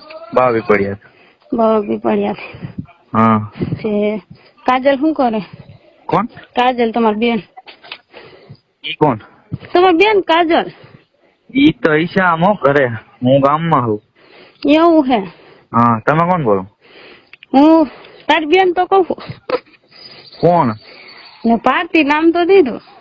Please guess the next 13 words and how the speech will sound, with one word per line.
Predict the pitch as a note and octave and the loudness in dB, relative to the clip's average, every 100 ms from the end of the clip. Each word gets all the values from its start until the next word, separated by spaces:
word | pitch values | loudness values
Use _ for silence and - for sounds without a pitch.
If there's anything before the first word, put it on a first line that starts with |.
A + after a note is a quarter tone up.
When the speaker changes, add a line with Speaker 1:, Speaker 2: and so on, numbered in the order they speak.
| - _ - - - - | -20 _ -20 -20 -20 -4
Speaker 1:
ભારતી | A2 A#2+ B2 D3 | 0 0 0 0
કોઈ | C#3 D3 | 2 2
છે | D#3 E3+ | 4 2
જ | C#3 | 2
નહીં. | B2 G2+ - - - | -2 -2 -6 -20 -2
Speaker 2:
તું | D4 D4 | 0 4
ગુજરાતી, | E4+ E4+ E4+ D4+ B3+ | 4 4 2 0 -2
હું | B3 C4+ D#4 D4 | 2 4 4 2
ગુજરાતી | D#4+ D#4+ D4+ C#4+ | 4 2 2 -2
ને | B3+ | -2
ભાણે | A3+ B3 A3 | 0 0 0
જ | F#3+ | -2
છું. | - G#3 | -4 -10